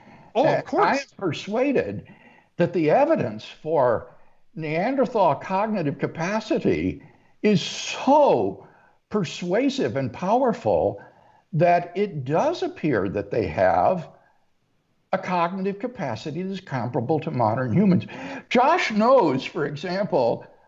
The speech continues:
Speaker 2: about this very recent discovery of a Neanderthal manufactured piece of string.
Speaker 1: Yeah, it's
Speaker 2: It
Speaker 1: pretty
Speaker 2: dates
Speaker 1: amazing.
Speaker 2: to about forty thousand years ago. These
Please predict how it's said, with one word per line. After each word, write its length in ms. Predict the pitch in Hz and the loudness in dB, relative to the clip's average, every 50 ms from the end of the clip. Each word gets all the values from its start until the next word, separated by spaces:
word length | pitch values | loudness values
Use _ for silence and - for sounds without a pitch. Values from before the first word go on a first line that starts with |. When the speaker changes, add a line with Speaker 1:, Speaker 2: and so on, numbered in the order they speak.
| _ _ _ _ _ | _ _ _ _ _
Speaker 2:
about 360 | - 196 226 247 247 247 240 - | -2 0 2 4 2 2 2 0
this 160 | 208 165 120 | -2 -2 -2
very 640 | 151 165 147 202 233 285 285 311 349 349 330 240 180 | -6 -10 -12 -12 -12 -8 -6 -4 -4 -2 -2 -4 -4
recent 540 | 147 147 180 226 277 285 - 330 220 170 | -4 -2 2 2 2 2 2 0 -2 -2
discovery 1000 | 139 156 123 - - - - 226 214 294 302 277 233 160 113 98 117 135 151 - - - - _ _ _ _ _ _ - | -2 -4 -6 -6 -8 -4 -2 2 2 2 2 2 2 2 2 2 0 0 -2 -4 -10 -18 -20 _ _ _ _ _ _ 0
of 160 | 214 220 254 | 2 2 4
a 160 | 254 254 247 - - - _ _ _ _ _ _ _ _ _ - | 2 2 0 -4 -14 -20 _ _ _ _ _ _ _ _ _ -6
Neanderthal 880 | 269 294 311 320 320 320 320 339 339 320 330 349 349 349 285 254 240 240 | -4 0 0 2 4 4 4 2 4 4 2 2 2 2 0 2 2 2
manufactured 1200 | 233 226 226 226 226 240 277 285 277 254 196 - - 220 214 247 240 240 - - 277 247 226 - - | 0 -2 -2 -2 -2 -2 0 -2 -2 -2 -4 -4 -2 0 0 0 0 -2 -4 -4 -2 -4 -4 -4 -6
piece 300 | - 247 294 240 - 247 | -4 -2 -2 0 0 0
of 140 | 220 - | -2 -2
string. 960 | - - - - - - - 208 254 311 381 415 440 359 - 208 190 175 - - - _ _ _ _ - | -4 -6 -8 -8 -6 -4 -4 -2 0 0 2 2 4 2 2 0 -2 -4 -8 -10 -14 _ _ _ _ -8
Speaker 1:
Yeah, 340 | 139 147 147 147 139 131 127 | -4 0 2 2 2 2 0
it's 120 | 117 - | -2 -4
Speaker 2:
It 60 | 277 | -6
Speaker 1:
pretty 140 | - 160 156 294 | -2 2 2 4
Speaker 2:
dates 80 | 311 330 - 127 - - | 4 4 2 0 0 0
Speaker 1:
amazing. 80 | 294 277 | 0 2
Speaker 2:
to 40 | |
about 280 | 254 254 262 254 240 202 | 2 2 2 2 0 -4
forty 420 | - - - 294 311 320 330 302 240 | -8 -4 -2 0 0 2 2 0 0
thousand 680 | - - - 208 220 247 285 294 269 - 269 247 226 196 | -2 -4 -4 -2 2 4 4 4 4 2 0 -2 -2 -2
years 340 | 214 240 302 320 302 302 311 | -2 -2 -2 -2 -2 -2 -2
ago. 400 | 311 202 - 143 90 80 101 110 - - - - - - _ _ _ _ _ _ _ _ | -2 0 2 2 4 4 2 0 -2 -6 -14 -20 -20 -20 _ _ _ _ _ _ _ _
These 280 | - 330 349 330 330 | 0 2 4 4 2